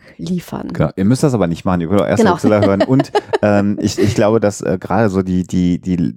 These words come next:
Speaker 2: die langjährigen Huxilla-Hörerinnen und Hörer sicherlich bei der, ähm, Fassung, also es ist gut gemachtes Radio, gar
Speaker 1: Mhm.
Speaker 2: keine Frage.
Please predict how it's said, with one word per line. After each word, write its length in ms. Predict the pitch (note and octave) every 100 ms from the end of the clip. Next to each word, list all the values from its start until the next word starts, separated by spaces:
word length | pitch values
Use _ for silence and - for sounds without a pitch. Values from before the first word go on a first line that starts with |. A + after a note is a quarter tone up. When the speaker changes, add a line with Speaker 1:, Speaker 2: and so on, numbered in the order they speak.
| -
Speaker 2:
die 120 | - F2+
langjährigen 720 | E2+ G2+ A2+ A2 G2+ G2 F#2
Huxilla-Hörerinnen 1400 | F#2+ - G#2+ G2+ F#2+ F#2 - - F#2 G2 F#2+ F2+ F#2+ F#2
und 120 | F2+
Hörer 260 | F#2 F2+ E2+
sicherlich 320 | F2+ F2 E2+
bei 180 | F2 E2+
der, 380 | E2+ E2+ E2+ -
ähm, 380 | F2 D#2+ D#2+ - -
Fassung, 300 | - G2+ G2+
also 180 | - F2
es 80 | D2+
ist 240 | F2 -
gut 220 | - A#2
gemachtes 480 | - F2 E2 F2 -
Radio, 260 | E2+ A#2+ G#2+
gar 140 | F#2
Speaker 1:
Mhm. 60 | F2+
Speaker 2:
keine 160 | F2 -
Frage. 400 | - G#2+ B2+